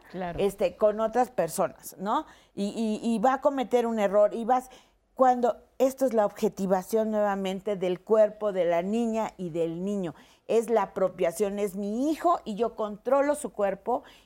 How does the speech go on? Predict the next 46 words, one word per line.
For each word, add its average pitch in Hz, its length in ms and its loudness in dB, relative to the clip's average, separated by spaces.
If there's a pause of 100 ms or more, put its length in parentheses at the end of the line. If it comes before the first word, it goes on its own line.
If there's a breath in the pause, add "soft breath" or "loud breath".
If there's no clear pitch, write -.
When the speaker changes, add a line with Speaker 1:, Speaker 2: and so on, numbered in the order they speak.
Speaker 2:
y 202 140 -6
yo 226 160 2
decido 277 520 0
qué 247 100 -4
pasa 233 320 -2
en 220 60 -6
su 185 200 -10
cuerpo, 196 520 -2 (480 loud breath)
pero 220 240 4
además 226 420 0
no 262 180 0
le 285 180 4
doy 269 200 2
las 285 300 0
Speaker 1:
Exacto. 226 40 2
Speaker 2:
herramientas. 220 1000 -4 (180 loud breath)
Speaker 1:
Lo 233 60 -8
Speaker 2:
O - 40 -10
sea, 262 120 2
Speaker 1:
que 226 60 -2
nos 220 160 -4
decías, 233 500 -2 (260 soft breath)
le 196 100 -4
esconden 254 480 -2
lo, 220 280 0
lo, 185 340 -2
el, 170 380 -2
a 202 100 -2
las 196 180 -2
niñas 254 280 -2
las 262 160 -2
critican 240 440 -4
porque 196 240 -6
traen 196 280 -4
un 202 100 -6
condón 226 500 -2 (220 soft breath)
y 233 120 -4
a - 40 2
Speaker 2:
Ujú. 196 80 -2
Speaker 1:
los 190 80 -4
niños 214 340 -4
sí 202 240 -4
está 185 500 -2
completamente 175 920 -6 (180)
permitido. 196 480 -2
Speaker 2:
Permitido. 277 720 -2